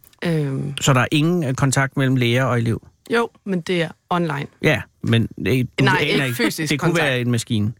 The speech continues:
Speaker 2: Det tror jeg ikke, der. Eller,
Speaker 1: Og
Speaker 2: jeg
Speaker 1: hvor
Speaker 2: har
Speaker 1: langt har du nået i programmeringen?
Speaker 2: Jamen, øhm, jeg har lært mig selv en masse om H T M L og C S S, som sådan er basic. Øhm,
Speaker 1: Det er noget, Linda ved noget om også, ikke?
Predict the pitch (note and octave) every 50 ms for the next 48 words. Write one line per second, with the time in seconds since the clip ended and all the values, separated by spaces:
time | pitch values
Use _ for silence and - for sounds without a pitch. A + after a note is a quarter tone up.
0 | _ _ _ _ _ _ _ _ _ _ _ _ - A#3+ A#3+ A#3+ A#3+ A#3+ A#3+ A#3+
1 | A#3+ A#3 A3+ - - - F#3 D#3+ C3+ C#3+ - - - - - - _ _ - -
2 | - - - - - - - F3+ D#3 C3+ B2 - - _ _ _ _ C#3+ C#3 C3+
3 | C#3 C#3 C#3+ D#3+ D3+ E3+ E3+ E3 D#3+ D3+ D3 D3+ D#3+ D3 E3+ E3+ D#3 D3 - D3
4 | C3+ C3+ B2+ G#2+ E2+ F#2 C3 C#3 - _ _ _ - A3 A3 A3 A3 A3+ A3+ A3
5 | A3 A3 A3 A3 A3 G#3+ G#3+ G#3+ G3+ G3 A3+ A#3+ A#3+ C4 B3+ B3 C4 B3 A#3 -
6 | G#3+ G3+ G3 - - - A3 A3 G#3 G3+ F#3+ F#3+ F#3+ F3+ F3+ F#3 G3 - G3 F#3
7 | F3+ F3 E3+ E3 - E3+ F3 G3 B3+ E4 G4 A4 - A3+ G#3+ G3+ G3 F#3 F#3 -
8 | - E3+ E3+ F3 G#3+ B3+ D4 - - - - - - - - - - F3 E3+ E3+
9 | F3+ D#3+ D3+ - - - F3 F3+ G#3 A#3+ - D#4 D4+ - - - _ _ _ _
10 | - F#3+ F#3 F3+ F3+ F3 E3+ E3+ E3+ D#3 B2 B2 B2+ C3 B2+ B2+ C3 D#3 D#3+ E3
11 | D3 C3+ B2+ B2 B2 - B2 C3 E3 F#3+